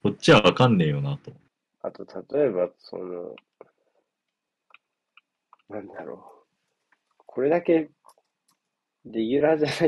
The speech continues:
Speaker 2: い選手たちがたくさん出てる代表、よその国の代表戦を見たことがないです、僕は。
Speaker 1: あー。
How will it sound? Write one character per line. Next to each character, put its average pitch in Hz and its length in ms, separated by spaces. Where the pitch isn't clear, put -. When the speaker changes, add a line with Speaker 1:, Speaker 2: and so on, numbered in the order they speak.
Speaker 2:
い - 20
選 110 200
手 - 100
た 101 120
ち - 120
が 95 100
た 95 140
く - 140
さ 120 100
ん 113 100
出 117 120
て 107 160
る 87 240
代 104 160
表、 104 260
よ 131 100
そ - 140
の 104 120
国 101 200
の 90 140
代 98 240
表 110 140
戦 - 260
を - 20
見 110 160
た 110 140
こ 85 100
と - 80
が 80 80
な 90 180
い 82 80
で 80 140
す、 - 120
僕 82 260
は。 71 80
Speaker 1:
あ 82 540
ー。 - 40